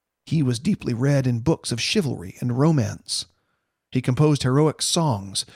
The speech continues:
and began to write many a tale of enchantment and knightly adventure. He tried to make us act plays and to enter into masquerades, in which the characters were drawn from the heroes of Roncesvalles,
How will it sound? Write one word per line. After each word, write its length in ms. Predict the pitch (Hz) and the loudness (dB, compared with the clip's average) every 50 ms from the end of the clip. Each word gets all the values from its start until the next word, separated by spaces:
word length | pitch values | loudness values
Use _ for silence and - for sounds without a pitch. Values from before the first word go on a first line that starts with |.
| - - _ - | -20 -14 _ -2
and 140 | 143 131 | 0 0
began 220 | 139 135 170 165 151 | 2 2 2 2 2
to 100 | 139 127 | 2 2
write 300 | 127 147 160 131 - - | 2 0 0 -2 -2 -2
many 340 | 135 135 147 175 214 214 202 | 0 2 2 2 2 2 0
a 60 | 175 | -2
tale 480 | - _ - - 185 180 151 131 123 | -4 _ -6 -4 -2 0 0 0 0
of 100 | 117 107 | 0 -2
enchantment 680 | 117 117 120 - - - 180 - - - 104 98 - - | -2 -4 -4 -4 -2 -2 -2 -2 -4 -6 -8 -8 -8 -8
and 200 | 113 120 123 123 | -8 -6 -2 -2
knightly 340 | 135 143 - - - 117 | -2 -2 -2 -4 -4 -4
adventure. 540 | 113 110 113 135 147 151 - - 110 98 - _ _ _ _ _ _ _ _ _ _ _ _ _ _ _ _ _ _ _ _ _ _ _ _ _ _ _ | -4 -2 0 0 0 0 0 -4 -6 -6 -8 _ _ _ _ _ _ _ _ _ _ _ _ _ _ _ _ _ _ _ _ _ _ _ _ _ _ _
He 80 | - 131 | -4 -2
tried 240 | - - 180 190 165 | 0 0 0 0 2
to 80 | 135 | 2
make 180 | 135 151 151 - | 2 2 2 2
us 140 | 139 - - - | 0 0 0 -2
act 320 | - 165 160 - - - - | -4 -4 -4 -6 -8 -10 -8
plays 680 | - - 220 226 190 127 - - - 107 110 - - - - - _ _ | -4 -2 0 0 0 0 -2 -6 -12 -10 -10 -10 -10 -10 -16 -20 _ _
and 120 | - 139 127 | -4 -4 -2
to 100 | 139 - | -2 0
enter 300 | 165 190 185 147 131 131 | 0 0 0 0 0 0
into 160 | 127 135 123 | 0 0 0
masquerades, 960 | 135 147 151 - - - 131 127 151 165 143 117 113 113 170 - - - - _ _ _ _ _ _ _ _ | 0 0 0 -2 -2 -4 -2 0 0 0 0 0 -2 -6 -6 -6 -6 -6 -6 _ _ _ _ _ _ _ _
in 160 | 123 135 135 | 2 2 2
which 180 | 147 - - - | 2 0 -2 -8
the 80 | - | -10
characters 560 | - - - 190 180 165 147 - 135 131 123 135 | -10 -2 0 2 2 2 0 0 -4 -4 -4 -4
were 80 | 127 | -6
drawn 420 | 113 113 - 143 143 143 147 143 135 | -6 -2 -2 0 2 2 2 2 0
from 180 | 135 127 127 | 0 0 0
the 80 | 123 127 | 0 -2
heroes 580 | - - - 196 196 175 147 127 117 120 117 | -2 0 0 2 4 4 2 2 0 -2 -6
of 160 | 117 117 120 123 | -8 -6 -2 0
Roncesvalles, 1000 | 135 151 156 151 151 139 139 135 147 151 156 143 131 117 110 110 - - - | 0 2 2 2 0 -2 -2 0 0 2 2 2 2 0 0 -2 -2 -4 -4